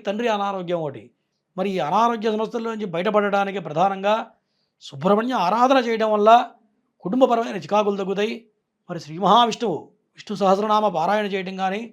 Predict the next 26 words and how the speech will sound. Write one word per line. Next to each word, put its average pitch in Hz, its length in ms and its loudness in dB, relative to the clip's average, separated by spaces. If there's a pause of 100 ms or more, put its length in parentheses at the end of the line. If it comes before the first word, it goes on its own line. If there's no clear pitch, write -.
(460)
మహావిష్ణు 214 540 2
దర్శనం 208 340 0
కానీ 226 220 -4
చేయడం 170 300 -2
వల్ల 196 160 0 (760)
చెప్పిన 214 240 -4 (100)
చెడు 180 180 -2
ఫలితాలు 233 380 2
తొలగిపోయి 214 440 -4 (540)
సత్ఫలితాలు 196 580 2
జరగడానికి 208 440 -2
అవకాశం 190 360 0
ఉన్నది. 185 220 -6 (600)
మరి 139 140 -6
అట్లాగే 226 300 4 (600)
ఈ - 40 -20
యొక్క 160 200 -12
కన్యా 175 280 -4
రాశి 208 240 2
వాళ్ళకి 202 220 0
అనుకూలమైనటువంటి 226 800 -2
వర్ణం 196 300 0 (580)
పసుపు 233 320 -4
వర్ణం. 175 240 4 (560)
పసుపు 214 300 -2
వర్ణ 247 160 -2